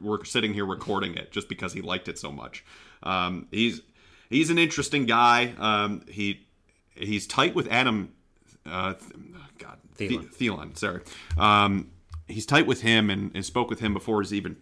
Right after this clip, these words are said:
Speaker 1: he even tried out. And I think with, uh, with Olstad, there is a legitimate chance for him, maybe not to make the roster,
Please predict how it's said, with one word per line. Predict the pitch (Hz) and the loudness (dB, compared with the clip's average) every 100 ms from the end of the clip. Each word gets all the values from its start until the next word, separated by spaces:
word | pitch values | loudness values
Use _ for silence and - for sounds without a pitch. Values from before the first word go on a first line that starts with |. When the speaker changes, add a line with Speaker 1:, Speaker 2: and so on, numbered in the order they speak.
| - | -16
Speaker 1:
he | - 107 | -6 0
even | 107 82 78 - | 0 -2 -6 -4
tried | - 101 82 | 0 0 2
out. | 92 - - | 0 -2 -4
And | 90 - - - - - | -8 -8 -20 -20 -8 -2
I | 123 | 4
think | 190 | 6
with, | 165 135 - | 6 6 6
uh, | 123 107 98 98 - - _ _ _ - - - - - | 6 6 4 2 -2 -8 _ _ _ -20 -20 -14 -10 -6
with | 123 | -2
Olstad, | 117 123 - 110 95 98 95 - - - - | 0 -2 0 2 2 0 -6 -18 -20 -18 2
there | 123 151 | 6 6
is | 208 | 6
a | 185 | 4
legitimate | 160 123 135 127 - | 2 4 6 6 2
chance | - 120 107 | 0 0 0
for | - 101 | -2 -4
him, | 110 104 | 0 2
maybe | 143 202 | 2 2
not | 175 143 | 0 0
to | 117 | 2
make | 113 - | 2 2
the | 95 | -2
roster, | 87 85 - - 55 | -2 -2 -4 -10 -14